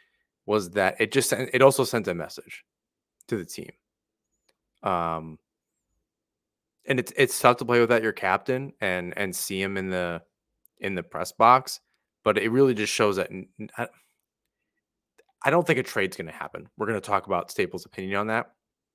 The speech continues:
Um, but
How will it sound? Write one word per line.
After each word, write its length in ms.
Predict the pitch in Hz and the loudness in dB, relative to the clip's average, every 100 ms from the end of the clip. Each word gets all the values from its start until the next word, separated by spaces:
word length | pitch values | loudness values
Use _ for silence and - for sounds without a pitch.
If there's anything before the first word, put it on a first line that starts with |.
| _ _ _ _ _ _ _ | _ _ _ _ _ _ _
Um, 440 | 110 95 90 87 82 _ _ _ _ _ _ _ _ _ _ _ _ _ _ _ _ _ _ _ | 0 0 0 -6 -14 _ _ _ _ _ _ _ _ _ _ _ _ _ _ _ _ _ _ _
but 300 | 104 95 92 | 0 2 0